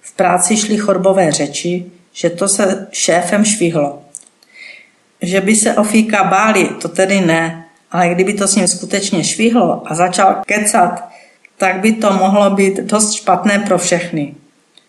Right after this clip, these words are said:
Období bylo politicky nestabilní, měnila se vláda a nový premiér byl dle jejich slov kokot, který neměl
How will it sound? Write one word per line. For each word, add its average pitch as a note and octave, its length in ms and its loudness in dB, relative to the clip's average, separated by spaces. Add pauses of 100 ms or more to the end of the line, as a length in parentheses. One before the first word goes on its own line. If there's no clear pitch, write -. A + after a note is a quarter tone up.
(920)
Období A#3 500 4
bylo G3 300 2
politicky F3+ 600 -2
nestabilní, F3 1000 0
měnila G3+ 420 2
se E3+ 180 0
vláda D#3 680 0 (520)
a F#3 80 -2
nový G3 260 2
premiér F#3 680 2
byl G#3 300 2 (100)
dle F#3 200 2
jejich F#3 320 2
slov F3+ 340 0
kokot, D3+ 520 -2 (380)
který F3 260 2
neměl F#3+ 420 2